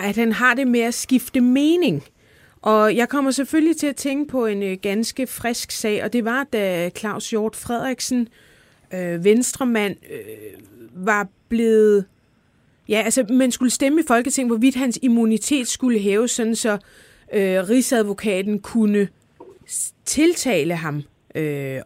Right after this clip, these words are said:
og, og, og, og, og der gik, øh, så vidt jeg husker, gik, øh, Søren Pape først ud og sagde, "Jamen altså, øh, konservative, vi kommer til at, øh, stemme for, at immuniteten bliver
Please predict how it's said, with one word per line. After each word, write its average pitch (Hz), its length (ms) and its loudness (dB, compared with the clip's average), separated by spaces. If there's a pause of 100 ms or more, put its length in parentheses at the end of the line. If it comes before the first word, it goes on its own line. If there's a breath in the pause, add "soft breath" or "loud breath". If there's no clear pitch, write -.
og, - 200 -12
og, 202 240 -4
og, 202 320 -2
og, 208 160 0 (180)
og 233 120 -4
der 359 200 -2
gik, 339 320 0
øh, 240 140 0
så 240 120 -4
vidt 269 120 -2
jeg 277 80 0
husker, 277 320 -4
gik, 240 200 -4 (160)
øh, 156 220 0
Søren 196 220 -4
Pape 226 360 -2
først 233 320 -2
ud 233 80 2
og 220 80 2
sagde, 208 200 -4
"Jamen 190 280 -4
altså, 160 240 -6 (640 loud breath)
øh, 165 180 -4
konservative, 302 1040 0 (360 loud breath)
vi 285 220 6 (100)
kommer 262 240 0
til 262 360 -2
at, 208 320 2
øh, 185 160 0
stemme 196 320 0
for, 277 440 -2
at 214 280 -2
immuniteten 214 680 -2
bliver 185 140 0